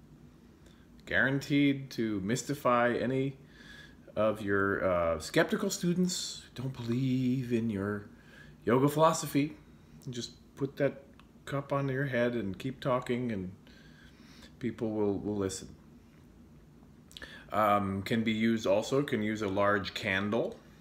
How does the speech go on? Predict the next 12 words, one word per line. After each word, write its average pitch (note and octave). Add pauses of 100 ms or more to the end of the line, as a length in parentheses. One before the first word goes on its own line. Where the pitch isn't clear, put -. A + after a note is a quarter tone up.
(360)
right? G2
One F#2
of F#2
those F#2
big F#2
fat F2
candles F#2
you F#2+
could F2+
also F2
set E2
there. F2